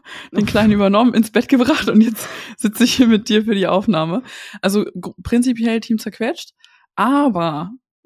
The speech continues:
so wie wir es ja schon aus anderen Aufnahmen kennen, habe ich jetzt gerade wieder so Bock, <laughs> mit dir zu quatschen.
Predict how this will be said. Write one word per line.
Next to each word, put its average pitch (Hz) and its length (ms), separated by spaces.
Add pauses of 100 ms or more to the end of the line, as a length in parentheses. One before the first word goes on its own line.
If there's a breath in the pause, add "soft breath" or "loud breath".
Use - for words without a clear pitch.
(140)
so 220 280
wie 233 120
wir 226 60
es 226 120
ja 226 100
schon 208 260
aus 208 180
anderen 208 320
Aufnahmen 185 420
kennen, 214 460
habe 208 140
ich 214 60
jetzt 214 140
gerade 220 160
wieder 220 160
so 240 260
Bock, - 320 (180)
<laughs> 269 100
mit 277 280
dir 370 60
zu 302 180
quatschen. - 560